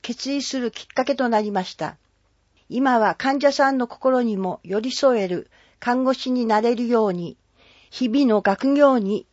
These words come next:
励んでいます。問い合わせ、推薦手続きに関すること、地域医療対策課、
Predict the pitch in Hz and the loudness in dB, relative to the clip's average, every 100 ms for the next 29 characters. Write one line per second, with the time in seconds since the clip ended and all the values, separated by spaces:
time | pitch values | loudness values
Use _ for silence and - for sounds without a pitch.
0 | _ - 233 269 277 247 226 165 160 - | _ -6 -2 0 2 2 0 0 -4 -10
1 | - _ _ _ _ _ _ _ _ _ | -20 _ _ _ _ _ _ _ _ _
2 | _ _ _ _ _ _ _ _ _ - | _ _ _ _ _ _ _ _ _ 4
3 | 269 285 285 277 262 226 202 - _ _ | 4 8 6 6 2 -2 -2 -6 _ _
4 | _ _ - 285 294 - 294 269 269 269 | _ _ -12 -8 -6 -2 -2 -2 -6 -8
5 | 262 277 277 262 - 247 262 254 254 240 | -10 -8 -4 -4 -2 -4 -4 -4 -8 -6
6 | 190 - 156 - _ _ _ _ _ _ | -8 -6 -10 -10 _ _ _ _ _ _
7 | _ _ - 285 285 247 220 220 208 262 | _ _ -12 -6 -6 -6 -8 -8 -4 4
8 | 285 262 254 262 254 240 - 175 147 | 6 6 0 0 -2 -4 -8 -8 -8